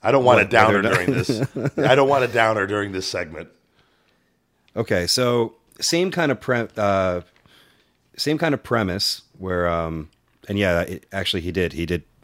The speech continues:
Speaker 2: kill himself. But hopefully this doesn't happen in this
Speaker 1: Uh,
Speaker 2: movie.
Speaker 1: thanks for
Speaker 2: It's
Speaker 1: jeez.
Speaker 2: so it could star one of two people. It could star Ziggler or Tyler Breeze. So one of them
Speaker 1: <laughs> I love how we both have wanted Ziggler in movies. All right.
Speaker 2: So they,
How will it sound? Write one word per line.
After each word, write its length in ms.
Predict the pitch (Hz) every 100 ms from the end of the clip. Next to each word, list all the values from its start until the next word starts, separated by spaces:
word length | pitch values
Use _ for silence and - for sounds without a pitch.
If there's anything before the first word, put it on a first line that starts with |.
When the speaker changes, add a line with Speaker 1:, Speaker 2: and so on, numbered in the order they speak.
| - -
Speaker 2:
kill 120 | 76
himself. 320 | 73 82 92 - - - -
But 140 | 107
hopefully 280 | 117 143 139
this 120 | 123
doesn't 180 | 127 120
happen 180 | 117 110
in 20 |
this 100 | 107
Speaker 1:
Uh, 60 | 101
Speaker 2:
movie. 240 | 82 78 - -
Speaker 1:
thanks 240 | 95 -
for 160 | 90 82 -
Speaker 2:
It's 180 | 98
Speaker 1:
jeez. 160 | - - - - - _ _ _ _
Speaker 2:
so 360 | - 131 127 123
it 100 | 120
could 140 | 135
star 480 | - 151 143 143 143
one 180 | 123 127
of 100 | 113
two 200 | - 113
people. 440 | 110 98 - 76
It 60 | 82
could 100 | -
star 240 | - 110
Ziggler 440 | 98 92 123 143 135
or 120 | 110
Tyler 340 | 101 95 95
Breeze. 480 | 78 85 78 65 - - _ _ _ _ _ _ _ _ _ _ _ _ _ - - -
So 200 | - 127
one 200 | 110 135
of 60 | 139
them 140 | 139
Speaker 1:
<laughs> 20 | 135
I 60 |
love 200 | 175 190
how 200 | 190 175
we 100 | 170
both 260 | 165 156 156
have 560 | 156 131 - - - 139
wanted 280 | 135 139
Ziggler 460 | 117 117 123 120 110
in 60 | 101
movies. 420 | 104 90 82 82
All 120 | 95
right. 140 | 90 - - _ - - - - - - -
Speaker 2:
So 320 | - 131 127 120
they, 420 | - 120 120